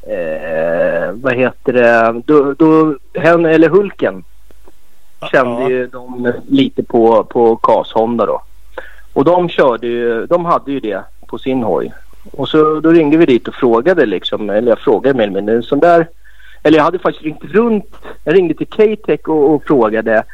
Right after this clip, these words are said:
Speaker 1: att jag skulle vilja köpa en sån där. Och de bara garvade åt mig, bara, "Det där kan du inte köpa." <laughs> "Nähä? Nej, nej, okej." Men skam den som ger sig då, så jag fortsatte väl lite forska i det där. Och sen så,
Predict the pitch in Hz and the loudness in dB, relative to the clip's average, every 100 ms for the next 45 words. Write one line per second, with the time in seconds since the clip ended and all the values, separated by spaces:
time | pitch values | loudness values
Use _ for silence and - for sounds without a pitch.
0 | - - - - - - 139 135 - 160 | -16 -16 -8 -4 -2 -4 0 0 2 2
1 | 127 233 233 165 95 76 - - - - | 2 0 0 -2 -4 -6 -6 -12 -16 -16
2 | - - - - - 139 151 147 - 135 | -16 -16 -16 -12 -4 0 0 0 -4 -6
3 | - 127 117 113 135 110 - 110 107 - | -6 0 0 0 0 -2 -2 -6 -4 -4
4 | - 131 - 127 117 170 240 214 - - | -4 -6 -4 -2 0 2 2 0 -2 -12
5 | - 117 104 - - - 156 - - 139 | -10 -8 -8 -6 -6 -4 -8 -12 -12 -10
6 | - - 127 180 226 - - - - - | -10 -6 -2 0 -2 -4 -18 -20 -14 0
7 | 208 190 214 196 208 175 208 - - - | 2 2 0 -2 0 2 2 -4 -14 -14
8 | - - - 180 165 185 190 208 196 190 | -14 -10 -4 -2 2 2 2 0 -2 0
9 | 165 190 185 156 127 - 165 - 170 - | 2 2 2 0 0 0 -2 2 0 2
10 | 180 - 190 175 - 135 139 - - 123 | 0 0 -2 -2 -2 0 0 0 0 0
11 | 95 92 117 147 143 175 170 170 - 175 | 2 0 0 0 0 2 2 0 -4 2
12 | 170 165 156 | 4 4 2